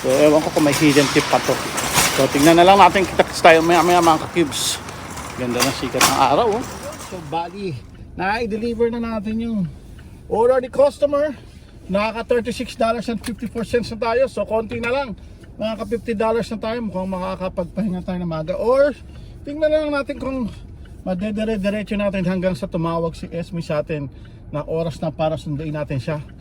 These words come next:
So, ewan ko kung anong oras siya matatapos sa pag, ah, ano nila ngayon, sa pag, ah, inventory. So anyway, so yun, so babalik muna ako dun sa paborito nating lugar, baka makakuha pa tayo ng magandang order dun.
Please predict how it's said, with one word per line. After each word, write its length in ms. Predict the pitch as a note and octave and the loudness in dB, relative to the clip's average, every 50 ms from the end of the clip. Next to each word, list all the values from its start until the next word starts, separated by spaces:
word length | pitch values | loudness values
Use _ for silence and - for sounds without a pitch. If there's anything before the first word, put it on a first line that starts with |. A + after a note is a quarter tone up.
| - - - - | -18 -18 -18 -16
So, 80 | - - | -4 0
ewan 240 | F#3+ F3+ F3 F3 E3+ | 0 0 0 0 -2
ko 80 | F#3+ | -2
kung 240 | G3 F#3+ G3 F3 E3 | -2 0 2 2 2
anong 80 | - E3+ | 0 0
oras 180 | E3 E3 E3 - - | 0 -2 -2 -2 -2
siya 80 | D#3+ | -2
matatapos 560 | D#3 D3+ - D3+ D3 - D#3+ D3 D3 - - | -2 -2 -4 -4 -4 -4 -4 -4 -4 -6 -8
sa 160 | D3 - - E3 D3+ | -8 -4 -4 -4 -2
pag, 160 | - D#3 C#3+ C3 C3 B2+ B2+ - | 0 -2 -2 -2 -4 -8 -8 -6
ah, 160 | D#3 D3+ D#3+ | -6 -6 -4
ano 160 | D#3 C3+ C#3 C#3 | -2 -2 0 0
nila 160 | C#3 C#3 C#3 | 0 0 0
ngayon, 320 | C#3 C#3 D3 E3 E3+ E3 C3+ - - - - - - - - - - - - - - | 0 -2 -2 -2 -4 -4 -8 -8 -10 -12 -12 -12 -14 -14 -16 -16 -16 -16 -12 -10 -8
sa 80 | C#3+ | -6
pag, 240 | B2 - D3 C#3 C3+ C3 D3 | -2 0 0 0 0 2 0
ah, 320 | C#3 C#3 C3+ C3+ C3+ C3+ B2 A#2 - | 0 0 0 -2 -4 -4 -6 -6 -8
inventory. 800 | - F#3 F3 E3 D3+ D3+ C3 C#3+ C#3+ C#3 B2+ A#2+ C#3+ C#3 D#3+ D#3 - - - - - - - - - - - - - | -8 -6 -2 -2 -2 0 0 -2 -2 -4 -4 -6 -6 -6 -6 -8 -8 -10 -12 -12 -12 -14 -14 -14 -14 -14 -12 -6 -2
So 80 | F#3 G#3+ | 2 4
anyway, 400 | C4 D4 D#4+ D#4 C#4+ C#4+ D4+ - | 4 4 6 6 4 4 4 2
so 160 | - C4+ C4 | 2 2 4
yun, 240 | C#4+ D4 D#4+ E4 - | 4 4 4 2 0
so 240 | - C4+ B3 A3+ | -2 0 0 0
babalik 400 | F#3+ G3 F#3+ F3 G3 G3 G3 G3 | 0 0 0 0 0 -2 -2 -6
muna 240 | G#3 G#3 G#3 G3+ G3 | -12 -10 -8 -8 -8
ako 160 | F3 F3 F3+ | -8 -8 -8
dun 80 | F3+ F3+ | -8 -8
sa 80 | - F#3 | -8 -6
paborito 480 | E3 E3+ D#3 D3 E3 E3 F3 E3+ F3 | -6 -6 -6 -4 -4 -4 -4 -4 -4
nating 320 | F3+ E3+ E3 E3 F3+ E3 D#3 | -4 -4 -4 -4 -4 -4 -4
lugar, 240 | D3 D#3+ E3 F#3 | -4 -4 -4 -4
baka 160 | F3 D#3 C#3+ C#3+ | -6 -6 -6 -6
makakuha 400 | C#3 C3+ B2+ - C#3+ C3+ D3+ - | -8 -8 -8 -6 -4 -4 -4 -4
pa 120 | - C#3+ C#3 | -4 -6 -6
tayo 160 | C#3+ C3 B2+ | -4 -6 -4
ng 80 | B2+ B2 | -6 -6
magandang 320 | C3 B2+ C3+ B2 B2+ A#2+ | -6 -6 -6 -6 -6 -6
order 240 | B2 B2+ B2+ A#2+ A#2+ | -6 -6 -6 -6 -6
dun. 240 | A#2 B2 C3+ C3 | -8 -8 -10 -10